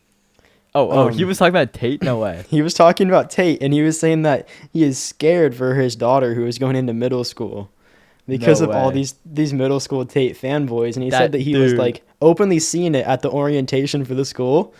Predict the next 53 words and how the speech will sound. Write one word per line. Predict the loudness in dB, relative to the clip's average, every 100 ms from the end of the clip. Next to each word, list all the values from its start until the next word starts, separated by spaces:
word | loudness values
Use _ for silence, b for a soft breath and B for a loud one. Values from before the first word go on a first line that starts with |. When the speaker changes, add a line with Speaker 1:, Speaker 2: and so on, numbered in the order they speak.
| b
Speaker 1:
No | -4 0 0 2
Speaker 2:
That, | 2
Speaker 1:
way. |
Speaker 2:
like, | 2 0 -4 -6
they | 0 2
were | 2 0
acting | 2 0 -2 -6 -4 -6
as | -4 -2 -2 -6 -16 _ _ -4
Andrew | -4 -2 -4
Tate. | -2 -2 -4 -10
And | -10
I, | -6 -6 0
I | 0
don't | 4
know | 4 4
if | 2
it |
was | -2 -2
true | 2 4
or | 4
if | 2
he |
was | -2
just | -2
making | -4 -4 -4
a | -4
joke, | -2 -2 -2 -2
but, | -2 -2 _ b b b b b _ _ _ -4
um, | 0
Speaker 1:
No, | 4 4 4 2
that's | -2 -2
definitely | -6 -4 -8
real. | -8 -6 -8 -10 B B B B B -2
Speaker 2:
it | 0
sounds | 6 6 6
Speaker 1:
I | 2
Speaker 2:
pretty | 2
Speaker 1:
believe | 2
Speaker 2:
real. | 2
Speaker 1:
it. | 2
Speaker 2:
I |
don't | 0 0
know |
why | 2 2
he | 2
would | 2
lie | 2 4
about | 2 -2 -4
it. | -6 -8
Speaker 1:
Yeah. | -4 -2 -2 -4 -12 -20 _ _ _ _ _ _ _ _ _ -6
Wow. | 0 0 -2 -6
Speaker 2:
But, | -4 0
like, | 0 -2 -8